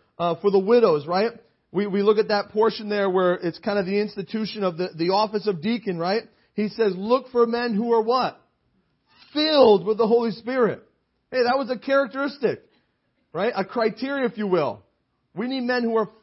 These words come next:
filled with the Holy Spirit. When you look at Stephen, the first martyr, right? The Bible says that he was a man filled with the Holy Spirit.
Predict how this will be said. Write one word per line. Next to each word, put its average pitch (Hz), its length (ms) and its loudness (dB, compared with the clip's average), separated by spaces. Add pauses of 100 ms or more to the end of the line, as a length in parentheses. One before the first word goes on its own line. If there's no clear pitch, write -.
(120)
filled 294 380 0
with 220 100 -6
the 214 80 -2
Holy 202 260 2
Spirit. 147 380 -6
When 202 120 -2
you 247 60 -6
look 254 140 -6
at 254 120 -4 (160)
Stephen, 240 440 0
the 196 120 -4 (100)
first 269 280 -2
martyr, 247 580 0 (720)
right? 220 200 0
The 233 80 4
Bible 240 380 2
says 233 200 0
that 220 100 -2
he 247 120 -2
was 262 200 -4
a 254 80 -2
man 247 380 -6 (220)
filled 294 480 2
with 202 140 -4
the 202 100 -4
Holy 180 240 -2
Spirit. 147 480 -8